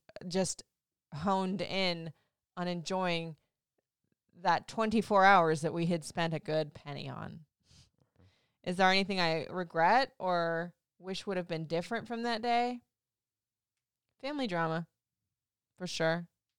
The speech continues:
Family drama. Is there anything that I wish I would have spent more or less on? No.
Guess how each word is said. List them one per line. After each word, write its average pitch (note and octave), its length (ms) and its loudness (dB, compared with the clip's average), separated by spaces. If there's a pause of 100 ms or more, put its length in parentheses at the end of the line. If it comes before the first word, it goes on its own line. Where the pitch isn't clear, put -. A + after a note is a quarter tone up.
(400)
Family G3 240 -4
drama. E3+ 480 -2 (1400)
Is G3 160 -4
there G3 160 6
anything G#3 420 2
that F#3+ 120 4
I F#3 120 6
wish F#3 260 4
I F3 100 2
would F3+ 220 2
have E3 280 2 (420)
spent - 520 -6
more E3 340 4
or D3+ 60 4
less D3+ 320 2
on? D4 360 -4 (1120)
No. F3 420 0